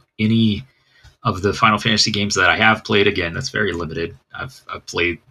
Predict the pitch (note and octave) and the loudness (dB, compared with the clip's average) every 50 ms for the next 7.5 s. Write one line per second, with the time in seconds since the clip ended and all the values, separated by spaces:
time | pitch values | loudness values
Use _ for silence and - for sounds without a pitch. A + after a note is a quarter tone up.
0 | _ _ _ _ _ _ _ _ - - - A2 G#2 F#2+ G2 F#2+ F#2 - - F#2+ | _ _ _ _ _ _ _ _ -6 -4 -2 -2 -2 -2 -2 -4 -6 -6 -4 -4
1 | F#2 F2+ F2+ F2 - - - - F#2 F2+ E2+ E2+ F2+ - - F#2+ F2+ E2 - _ | -2 -2 -4 -6 -8 -12 -18 -16 -16 -14 -12 -12 -14 -10 -8 -8 -8 -8 -10 _
2 | _ _ _ - F#2+ E2 E2 - - G2+ - - G2 - - G#2+ G2 - G#2+ - | _ _ _ -18 -16 -16 -8 -4 -4 -2 -2 -4 -4 -4 -4 -2 -2 -2 -2 -4
3 | G2 F#2 - - - - - - G#2 F2+ F2 F2 F#2+ G#2 F#2+ F#2 F#2 F2 F2+ F2 | -4 -4 -4 -2 -2 0 0 -2 -4 -4 -2 0 0 0 0 -2 -4 -6 -6 -6
4 | E2+ - - - - F#2+ F2 - - - F2 - A2+ C3 C3+ A2+ G2 G2 F#2+ F2+ | -4 -6 -4 -2 -4 -4 -4 -4 -6 -6 -2 2 6 6 6 6 6 4 -2 -4
5 | F2 - - F#2+ F#2 F2+ E2+ E2+ - - - G2+ G2+ G2 F#2+ F2+ F2 - - G2+ | -4 -4 -4 -4 -4 -4 -6 -4 -4 -4 -4 -4 -4 -2 -2 -2 -2 -2 -6 -6
6 | G2 F#2+ F#2 F#2 - - - - - - - - - - - - _ _ _ - | -6 -6 -6 -4 -6 -6 -8 -10 -16 -20 -18 -20 -20 -20 -20 -20 _ _ _ -8
7 | F2+ F2+ F2 E2+ E2 E2 E2 D#2 D2+ | -4 -4 -2 -2 -4 -6 -10 -12 -16